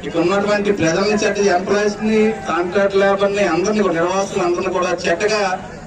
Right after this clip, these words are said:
చిత్రీకరించేటువంటి పనిలో మీరు ఉన్నారు. ఇది తప్పు. మీ వల్ల అవ్వకపోతే మీ వల్ల అవ్వట్లేదని ఒప్పుకోండి, అంతే తప్ప అవతల వాళ్ళ మీద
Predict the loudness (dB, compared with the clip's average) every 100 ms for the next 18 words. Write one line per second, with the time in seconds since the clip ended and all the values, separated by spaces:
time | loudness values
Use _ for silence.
0 | -6 -4 0 0 0 0 -2 2 2 2
1 | 2 2 2 2 2 2 0 -2 -6 -14
2 | -16 -12 -10 -4 -4 -2 0 -2 -4 -14
3 | -16 -16 -2 2 4 4 4 2 2 0
4 | 2 2 2 2 2 2 2 4 2 2
5 | 2 2 0 0 0 2 2 2 2 2
6 | 2 0 0 2